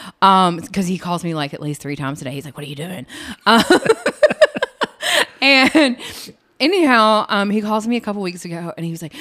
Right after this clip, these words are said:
"Jennifer, Jennifer, guess what?" And I'm like, "What?" And, and it's kinda like, you know, it's like, you know how you have, like, a, a kid, and they're like, "Mom, Mom, look, I just learned how to do this head,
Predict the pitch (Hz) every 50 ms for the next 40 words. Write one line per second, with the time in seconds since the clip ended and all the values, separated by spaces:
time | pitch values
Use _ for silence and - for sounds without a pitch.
0 | 302 - - 285 311 302 202 185 175 165 - 302 285 214 185 240 254 233 226 233
1 | 269 226 - - 185 196 196 190 180 - - 247 254 214 - 202 208 220 - -
2 | - - - 214 226 220 - 277 302 339 339 302 269 - 240 240 226 202 196 175
3 | - - - - 240 240 - - 214 202 185 196 226 226 220 220 220 214 220 208
4 | 190 190 190 190 185 185 185 202 185 165 165 165 160 - 165 156 - - - -
5 | 170 165 - - 156 - - - 185 170 165 160 160 160 165 165 160 165 160 151
6 | 147 - - - - _ - 220 240 247 220 170 151 165 208 233 240 226 185 170
7 | 196 226 226 185 - - - - - 202 214 208 233 214 254 254 254 247 247 240
8 | 226 220 196 240 240 202 214 202 - 254 247 233 220